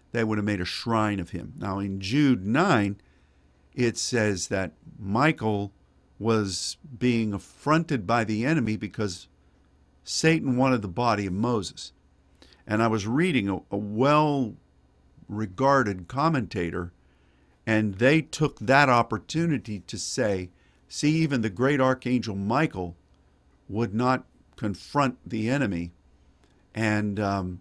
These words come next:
so we don't have any authority to cast out demons." And I thought, "Boy, you swung from one tree on a long leap to another tree.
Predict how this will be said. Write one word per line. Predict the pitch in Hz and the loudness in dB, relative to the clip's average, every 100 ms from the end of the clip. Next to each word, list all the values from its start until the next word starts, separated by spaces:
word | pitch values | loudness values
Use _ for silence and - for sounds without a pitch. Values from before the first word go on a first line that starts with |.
| _ | _
so | - - 113 | -8 0 0
we | 98 101 143 | 0 2 4
don't | 156 120 117 | 4 4 2
have | 117 110 | 2 2
any | 131 104 | 2 0
authority | 92 147 147 110 92 95 - | -4 -2 0 0 -2 -8 -8
to | - 107 98 92 _ _ - | -4 -4 -4 -8 _ _ -6
cast | 135 123 113 120 | -2 -2 -2 -2
out | 101 - | -2 -4
demons." | 113 104 80 82 | -8 -6 -8 -10
And | - - _ _ 131 | -14 -20 _ _ -6
I | 147 | -4
thought, | 147 131 - - _ _ _ - | -2 -2 -4 -18 _ _ _ 0
"Boy, | 208 139 | 4 6
you | 120 240 | 6 4
swung | 320 - 151 180 147 107 104 - _ _ _ _ _ | 2 0 4 6 6 4 -2 -10 _ _ _ _ _
from | - 127 113 | 2 4 4
one | 110 156 220 180 - | 4 4 4 0 -4
tree | - 190 185 104 | 0 2 4 2
on | 95 | 2
a | 87 | 0
long | 104 127 214 190 127 110 147 | 2 2 2 4 4 4 4
leap | 202 - - | 2 0 -2
to | 127 117 | 0 2
another | 107 147 151 104 | 4 4 4 0
tree. | - 85 - | -2 -6 -6